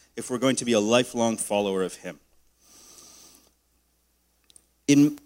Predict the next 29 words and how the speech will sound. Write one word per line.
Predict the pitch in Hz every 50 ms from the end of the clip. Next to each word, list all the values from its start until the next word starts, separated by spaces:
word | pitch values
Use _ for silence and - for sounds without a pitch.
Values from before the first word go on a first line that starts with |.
| - _ - - _ _ _ -
uh, | 139 127 120 120 -
in | 156 147 143
Matthew | 156 190 233 269 247 - - 214 226 208
chapter | - - 196 185 - - 170
ten, | - - 165 160 147
verse | 139 156 139 - -
thirty-seven, | 151 147 143 139 127 - - 131 127 131 156 202 214 - _ _ _ _ _ -
uh, | 117 113
Jesus, | 110 - 135 165 185 170 170 185 165 - - - - - -
uh, | 127 127 123
says | - - - - 190 196 180 147
this | 165 170 - -
a | 135
little | 131 135 180 208 240 208
differently. | 147 160 156 - - 139 131 - 147 180 269 285 - - -
He | - 139 135
doesn't | - 175 160 190 208 170
use | 170 175 -
the | - 160
word | 147 160 156 -
hate, | - - 123 127 160 - - -
so | - - 139
I'm | 139 147
gonna | 156 147 143
read | 131 147 175 196 165 147
that | 151 143 143
for | - - - 131 120 113 110
you, | 110 131 180 262 - _ _ _ - - - - - _ _ -
um, | 110 107 107 104 104 107 110 110